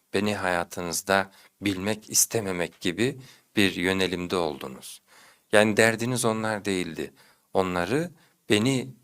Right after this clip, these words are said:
yok saymak için aşağıladınız, küçük gördünüz. Hazreti Peygamber'e diyor ya Allah Azze ve Celle, "فَاِنَّهُمْ لَا يُكَذِّبُونَكَ وَلَاكِنَّ الظَّالِم۪ينَ بِآيَاتِ اللّٰهِ يَجْحَدُونَ." Seni yalanlıyor değiller.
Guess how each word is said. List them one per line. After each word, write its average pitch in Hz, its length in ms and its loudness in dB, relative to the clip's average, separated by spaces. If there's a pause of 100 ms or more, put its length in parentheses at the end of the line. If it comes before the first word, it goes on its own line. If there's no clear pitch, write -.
(120)
yok 123 220 -2
saymak 82 420 -4
için 73 400 -6 (340)
aşağıladınız, 76 920 0
küçük - 420 -8
gördünüz. 69 560 -10 (380)
Hazreti - 320 -4
Peygamber'e 90 600 0
diyor 170 280 0
ya 131 100 -6
Allah 95 300 2
Azze 80 320 -2
ve 78 100 -2
Celle, 76 360 -2 (440)
"فَاِنَّهُمْ 110 540 4
لَا 139 240 4
يُكَذِّبُونَكَ 87 1000 -2 (560)
وَلَاكِنَّ 87 640 2
الظَّالِم۪ينَ 78 800 -4
بِآيَاتِ 110 680 -2
اللّٰهِ 78 260 -2
يَجْحَدُونَ." 71 640 -6 (420)
Seni 117 340 2
yalanlıyor 123 540 4
değiller. 113 480 2